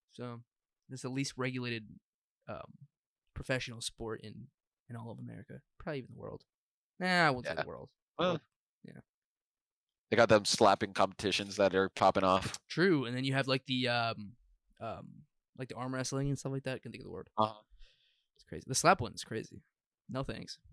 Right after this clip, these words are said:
Speaker 2: You wouldn't participate?
Speaker 1: No.
Speaker 2: Interesting.
Speaker 1: I'm good. Quite
Speaker 2: Says a lot
Speaker 1: honestly.
Speaker 2: about you.
Speaker 1: Why, why would I, like, willingly get slapped in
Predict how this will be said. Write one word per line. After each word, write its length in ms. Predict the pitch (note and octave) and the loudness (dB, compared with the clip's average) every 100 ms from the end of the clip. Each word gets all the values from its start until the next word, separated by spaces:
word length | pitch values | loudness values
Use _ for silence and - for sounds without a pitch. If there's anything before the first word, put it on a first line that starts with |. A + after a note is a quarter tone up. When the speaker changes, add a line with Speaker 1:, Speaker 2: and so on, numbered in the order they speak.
| - _ _ _ _ _ _ _ _ G#2 | -20 _ _ _ _ _ _ _ _ 0
Speaker 2:
You 80 | |
wouldn't 140 | A2+ A2+ | 0 4
participate? 520 | A#2+ A#2+ - C3+ C#3+ _ _ _ _ _ _ _ _ _ | 4 4 4 4 2 _ _ _ _ _ _ _ _ _
Speaker 1:
No. 360 | C#3 C3+ B2+ B2 - - _ _ _ _ _ _ _ _ _ _ _ _ _ - | 0 2 2 -2 -10 -20 _ _ _ _ _ _ _ _ _ _ _ _ _ -10
Speaker 2:
Interesting. 400 | E2+ E2 F2 - _ _ - | -6 -6 -6 -10 _ _ -8
Speaker 1:
I'm 120 | C3+ | -6
good. 260 | B2+ A#2 A#2 - - _ _ _ - | -4 -6 -8 -16 -20 _ _ _ -16
Quite 120 | - B2+ | -4 0
Speaker 2:
Says 140 | B2 | 6
a 40 | |
lot 80 | G#2 | 8
Speaker 1:
honestly. 60 | F#2+ | 10
Speaker 2:
about 200 | F2+ F2+ | 8 6
you. 100 | F#2+ - - _ | 4 -2 -16 _
Speaker 1:
Why, 200 | C#3 C#3+ - | 4 4 4
why 160 | C#3+ C#3 | 4 6
would 100 | D3 | 6
I, 80 | C#3+ | 4
like, 180 | B2+ A#2+ | 0 -2
willingly 640 | A#2+ A#2+ A2+ A2 A2 G#2+ B2+ | -6 -6 -6 -8 -8 -10 -12
get 100 | A#2+ | -14
slapped 320 | - - - | -10 -12 -12
in 100 | - | -16